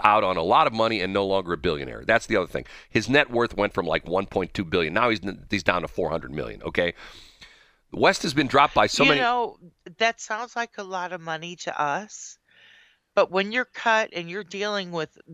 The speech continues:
Speaker 2: that amount of money to begin with, and then it drops down, what?
Speaker 1: Well, here it says right here, uh, just
Speaker 2: A huge percentage?
Speaker 1: just Adidas, Adidas cutting its ties with him saw West's net worth plummet from one point nine billion dollars to just, to just,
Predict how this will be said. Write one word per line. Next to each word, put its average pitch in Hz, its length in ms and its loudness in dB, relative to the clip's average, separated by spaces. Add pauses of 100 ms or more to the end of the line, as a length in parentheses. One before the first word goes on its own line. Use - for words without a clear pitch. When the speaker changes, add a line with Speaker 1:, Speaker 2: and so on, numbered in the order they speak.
(160)
Speaker 2:
that 165 300 0 (600)
amount 185 400 -2
of 170 100 -10
money 170 380 -8
to - 120 -16
begin 156 400 -6
with, 208 260 -4 (720)
and 185 140 -2
then 190 60 2
it - 160 -6
drops 185 480 0
down, 175 520 -4
what? 160 360 -6 (400)
Speaker 1:
Well, 123 100 6
here 143 140 4
it 151 80 0
says 120 220 4
right 113 160 4
here, 110 180 2
uh, 95 80 2
just 131 360 2
Speaker 2:
A - 20 -20
huge 202 320 -10
percentage? 170 520 -4
Speaker 1:
just 135 260 2
Adidas, 127 500 0
Adidas 151 400 0
cutting 139 260 2
its 110 140 -2
ties 104 380 2
with 90 160 -4
him 92 180 0
saw 90 220 2
West's 98 320 0
net 101 220 0
worth 92 220 -4
plummet 101 320 -2
from 80 260 -4
one 92 180 0
point 110 260 -2
nine 92 220 -2
billion 110 320 0
dollars 87 340 0
to - 60 -12
just, 117 360 0
to 101 80 -8
just, 104 540 2